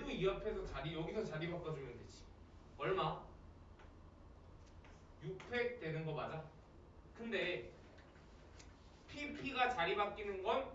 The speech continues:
알아볼 수가 없지. 피원, 피투라고 써있지 않는 이상 알아볼 수가 없잖아. 걔 나누면 이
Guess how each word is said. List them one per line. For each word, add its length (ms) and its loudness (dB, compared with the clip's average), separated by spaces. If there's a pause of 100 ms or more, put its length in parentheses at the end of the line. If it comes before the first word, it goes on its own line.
알아볼 440 8
수가 180 0
없지. 460 -2 (180)
피원, 340 6
피투라고 640 6
써있지 300 2
않는 260 2
이상 160 0
알아볼 340 4
수가 140 -4
없잖아. 480 0 (360)
걔 80 0
나누면 760 0
이 140 -10